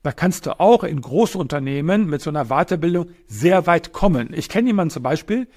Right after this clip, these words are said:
der hat, äh, Masterniveau, der hat den, äh, Meister gemacht und ist Abteilungsleiter in einem Großbetrieb.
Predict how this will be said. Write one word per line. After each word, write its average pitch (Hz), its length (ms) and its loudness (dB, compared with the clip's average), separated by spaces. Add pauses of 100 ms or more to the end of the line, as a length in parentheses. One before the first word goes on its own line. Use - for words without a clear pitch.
(320)
der 147 160 0
hat, - 240 -4
äh, 156 240 0
Masterniveau, 190 1000 0 (380)
der 127 160 -2
hat - 340 -6
den, 139 260 -2
äh, 123 80 -2
Meister 143 440 -4
gemacht 180 480 0
und 165 220 -2
ist - 460 -4
Abteilungsleiter 175 1080 -2
in 165 180 -6
einem 156 180 -2
Großbetrieb. - 680 -6